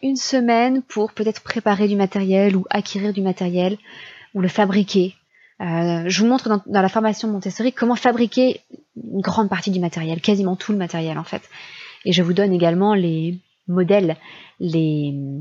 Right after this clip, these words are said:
les fichiers qui vont vous permettre de fabriquer le matériel. Donc voilà, cette première semaine-là, la conscience phonologique, le travail de la main, le vocabulaire et la préparation du matériel pour tout ce qui va suivre.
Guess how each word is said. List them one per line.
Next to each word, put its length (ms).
les 120
fichiers 440
qui 140
vont 220
vous 140
permettre 480
de 100
fabriquer 420
le 80
matériel. 460
Donc 100
voilà, 160
cette 180
première 300
semaine-là, 720
la 140
conscience 320
phonologique, 500
le 60
travail 240
de 100
la 120
main, 160
le 100
vocabulaire 680
et 60
la 100
préparation 460
du 80
matériel 340
pour 140
tout 100
ce 60
qui 120
va 120
suivre. 300